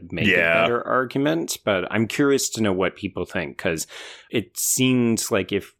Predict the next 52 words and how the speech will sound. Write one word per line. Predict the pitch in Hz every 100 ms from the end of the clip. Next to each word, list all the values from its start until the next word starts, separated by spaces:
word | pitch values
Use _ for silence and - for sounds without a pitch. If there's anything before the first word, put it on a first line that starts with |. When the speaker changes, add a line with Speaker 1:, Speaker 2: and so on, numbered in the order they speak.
| -
Speaker 1:
you're | 92 85
like | 76 80
me | 123 135 85 87
and | 92 85
you | 82
had | 78
only | 82 82 85
seen | - 87
the | 78
film, | - 123 90 90
you | 90
might | 95 90
think, | - 87 -
"Oh, | 143 127
this | 107 -
is | 113
an | 117 -
odd | 92 98
choice | - - 82 -
to | -
make | 87 78 -
the |
character | 73 - 82 85 - 90
this | 80 80 -
way," | 76 82 120 -
unless | 98 92 85
you're | 98 82 -
just | 98 - 101
looking | - 92
to |
play | 80 - 90
into | 82 95
the | 82
comedy, | - 85 85 131 151 - - -
but | 107
it | 101 -
does | 104 92 -
feel | 104
like | 85 82
a |
natural | 90 85 78 - 78
extension | 73 - 90 78 - 80
of | 76
who | 90 78
the | -
character | 76 - 73 - -
is | - 76 -
in | 71
the |
short. | - - - _ - -
Speaker 2:
Yeah, | 160 104
I, | 110